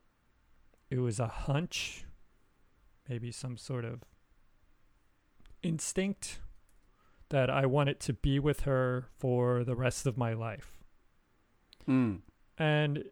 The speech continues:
Speaker 1: it could have been all the things leading up to that point. You know, I wasn't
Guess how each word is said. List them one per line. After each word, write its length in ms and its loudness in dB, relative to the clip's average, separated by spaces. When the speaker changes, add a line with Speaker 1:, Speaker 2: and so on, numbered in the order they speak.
Speaker 1:
it 140 -2
could 180 4
have 120 6
been 720 2
all 220 6
the 120 2
things 440 2
leading 300 4
up 140 0
to 100 0
that 220 0
point. 400 0
You 80 -6
know, 120 -4
I 120 -2
wasn't 340 -2